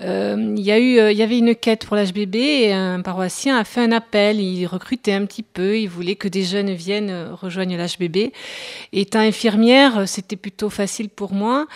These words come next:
Euh, donc je me suis dit, pourquoi pas ? J'ai pris des renseignements et, et, euh, j'ai participé à une réunion sur le secteur de Biarritz. Je ne connaissais personne.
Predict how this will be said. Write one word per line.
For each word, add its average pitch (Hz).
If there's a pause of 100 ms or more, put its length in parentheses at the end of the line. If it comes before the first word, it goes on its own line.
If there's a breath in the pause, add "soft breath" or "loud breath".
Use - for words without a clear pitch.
(500 loud breath)
Euh, 190
donc 233
je -
me 226
suis 220
dit, 240
pourquoi 214
pas ? 139
J'ai 175
pris -
des 196
renseignements 196
et, 190 (440 loud breath)
et, 202
euh, 185
j'ai 185
participé 196
à -
une 208
réunion 196
sur -
le 165
secteur 196
de 170
Biarritz. 180 (360 loud breath)
Je -
ne 196
connaissais 208
personne. 196